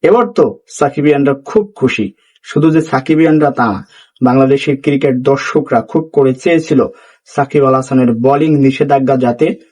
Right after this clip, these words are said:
উঠে যায়। সালাউদ্দিন একেবারে শিওরলি ভাবেই বলেছিলেন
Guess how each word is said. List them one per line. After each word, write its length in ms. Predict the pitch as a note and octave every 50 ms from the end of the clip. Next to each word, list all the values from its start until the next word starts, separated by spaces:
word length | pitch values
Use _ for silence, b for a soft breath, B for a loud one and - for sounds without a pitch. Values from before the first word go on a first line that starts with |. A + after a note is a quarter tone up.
| b b -
উঠে 280 | A#2+ A#2+ A#2 B2+ A#2
যায়। 220 | G#2 G#2+ G#2 G#2 G2+ - b b b b b
সালাউদ্দিন 680 | b - - D3+ D#3 D#3+ D#3+ D#3 D#3+ D#3+ D#3 C#3+ B2+ G2+ - _ _ _ _ _ _ _ _
একেবারে 480 | - - - - D#3 D3 D3+ D3+ D3 C3
শিওরলি 540 | C3 - - - C#3 D3 D#3+ E3 E3 E3 D#3+
ভাবেই 280 | E3 E3 D3 D#3+ D3+
বলেছিলেন 640 | C3 A#2+ B2 B2+ B2+ B2+ - B2+ B2 A#2 A2+ G#2+ G2+